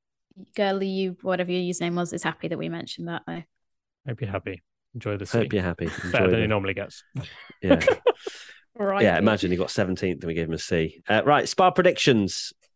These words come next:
Speaker 3: Good. Leclerc wins. Wins pity of the day.
Speaker 1: Wins the heart of the nations.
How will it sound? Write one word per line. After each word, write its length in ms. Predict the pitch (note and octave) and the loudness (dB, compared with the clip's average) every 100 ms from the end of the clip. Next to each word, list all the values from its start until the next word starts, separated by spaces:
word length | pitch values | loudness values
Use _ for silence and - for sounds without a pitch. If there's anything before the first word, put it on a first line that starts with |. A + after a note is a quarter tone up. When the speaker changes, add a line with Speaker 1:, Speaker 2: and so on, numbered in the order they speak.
| _ | _
Speaker 3:
Good. 320 | G3+ A#3+ B3 - _ _ - | 6 6 6 0 _ _ 0
Leclerc 380 | C#3 D#3+ F3 E3 | 2 6 6 8
wins. 480 | D3+ G#2+ F2+ - - - - _ _ _ _ _ _ _ _ _ _ _ _ _ _ _ _ _ - | 6 4 0 -8 -6 -6 -6 _ _ _ _ _ _ _ _ _ _ _ _ _ _ _ _ _ -10
Wins 800 | A2 A#2 A#2 A2+ A2 - - - _ - | -2 2 2 0 -2 -6 -10 -12 _ -6
pity 440 | C#3+ C3+ - A2 | -4 -2 0 2
of 140 | G#2 G2+ | 2 2
the 100 | G3+ | -2
day. 160 | G3+ C4 | 2 6
Speaker 1:
Wins 260 | D#4+ D4+ | 8 8
the 80 | D4+ | 6
heart 420 | - C4+ A#3+ G#3+ A3+ | 4 6 8 6 2
of 120 | G#3 | 2
the 80 | A#3 | 4
nations. 680 | G3+ F#3+ - G3 G3 G3 | 4 2 -2 -2 -2 -6